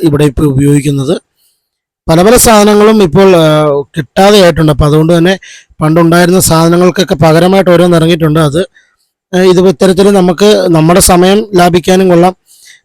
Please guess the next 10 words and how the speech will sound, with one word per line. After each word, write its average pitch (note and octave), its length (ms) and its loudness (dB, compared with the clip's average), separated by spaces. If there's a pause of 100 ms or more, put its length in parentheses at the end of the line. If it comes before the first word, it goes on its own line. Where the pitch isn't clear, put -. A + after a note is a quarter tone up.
അല്ലാന്നുണ്ടെങ്കിൽ F3+ 540 0
സിങ്ക് F3 260 0
വൈറ്റ് F#3+ 140 0
ഒക്കെ F3+ 120 -2
ആണെന്നുണ്ടെങ്കിൽ F#3 420 0
നമ്മളത് E3+ 380 0
എണ്ണയെടുത്ത് E3+ 540 -2
ചാലിച്ച് E3 540 -4 (640)
നമ്മൾ D#3+ 340 2
നറുക്കിലേക്കൊക്കെ E3 720 0